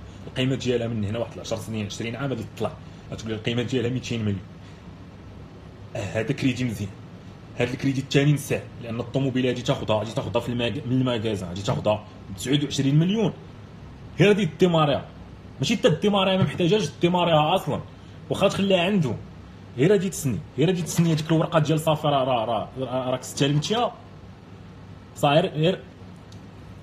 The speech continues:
غتعطيهم داك الشيك، ياك؟ صافي غادي تسني. مشات القيمه ديالها ثلاثين في المية سور place. مثلًا الا خرجتي هذيك الساعه باغي تبيعها، ما تخرجهاش، بيعها انت عنده.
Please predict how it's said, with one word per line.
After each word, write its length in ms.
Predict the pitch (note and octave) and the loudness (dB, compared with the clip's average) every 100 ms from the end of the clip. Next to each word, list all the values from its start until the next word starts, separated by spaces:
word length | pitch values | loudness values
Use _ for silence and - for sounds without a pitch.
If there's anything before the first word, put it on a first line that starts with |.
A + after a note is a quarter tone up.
| - - - - - - | -18 -18 -18 -18 -8 -6
غتعطيهم 420 | - - E3 E3 | -6 0 2 4
داك 120 | D#3 | 2
الشيك، 300 | - - A#2+ - - - - | -2 -2 -2 -4 -14 -16 0
ياك؟ 180 | D#3+ - - - - | 2 2 -6 -18 -18
صافي 100 | - | 0
غادي 180 | C#3 D3 | 2 2
تسني. 320 | - - A#3 F3 - - - - - - - - - - - - - | 0 0 0 -2 -10 -20 -20 -20 -18 -18 -18 -18 -18 -18 -2 -2 0
مشات 300 | D3 - D4 | 2 6 6
القيمه 280 | D4 G3 F#3 | 4 2 2
ديالها 260 | E3 E3 D#3+ | 4 4 4
ثلاثين 320 | E3 D#3+ F#3 | 2 2 0
في 80 | D#3 | 2
المية 220 | C#3 G2+ - | 0 0 -4
سور 260 | - C4+ - | 2 2 2
place. 300 | - - - - - - - - | -2 -2 -10 -18 -18 -20 -16 -6
مثلًا 240 | C#3+ F#3+ | 2 4
الا 160 | F#3+ G3 | 4 2
خرجتي 380 | F#3 D#3 - F#3 | 2 -2 2 2
هذيك 140 | E3 | 2
الساعه 260 | - - D#3 | -2 0 2
باغي 200 | D#3 D#3+ | 2 0
تبيعها، 460 | B2+ B2 C3+ G2+ - - - | 0 2 2 0 -8 -16 -6
ما 60 | - | -6
تخرجهاش، 580 | - A3 F3+ D#3 C#3+ G#2 | -2 -2 4 6 4 4
بيعها 260 | D3+ D#3 | 2 2
انت 140 | E3 D#3+ | 2 0
عنده. 340 | D#3+ F3 G3 | 2 2 0